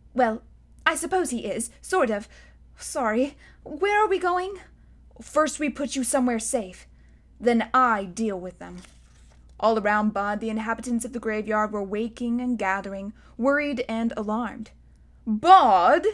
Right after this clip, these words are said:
said Caius Pompeius, "what is happening?" "Bad people," said Bod. "Can our lot keep an eye on them? Let me know where they are at all times. We have to hide Scarlet.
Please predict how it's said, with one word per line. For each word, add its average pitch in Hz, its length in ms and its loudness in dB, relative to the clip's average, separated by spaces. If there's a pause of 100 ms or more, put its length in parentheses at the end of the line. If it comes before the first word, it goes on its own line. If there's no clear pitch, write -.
said 214 440 -2
Caius 185 380 -4
Pompeius, 202 600 -6 (320)
"what 349 360 4
is 311 240 0 (140)
happening?" 233 600 0 (340)
"Bad 302 320 6
people," 226 320 -2
said 202 300 -2
Bod. 208 320 -2 (540)
"Can 294 140 -2
our 339 160 6
lot 320 240 4
keep 330 160 -6
an 339 100 0
eye 320 180 6
on 226 140 2
them? 247 260 -2 (240)
Let 330 180 4
me 339 100 0
know 330 160 8
where 339 200 2
they 320 120 -2
are 302 240 6
at 302 200 -4
all 339 180 6
times. 262 500 -2 (300)
We 262 80 0
have 311 120 4
to 330 120 0
hide 302 240 2
Scarlet. 220 460 2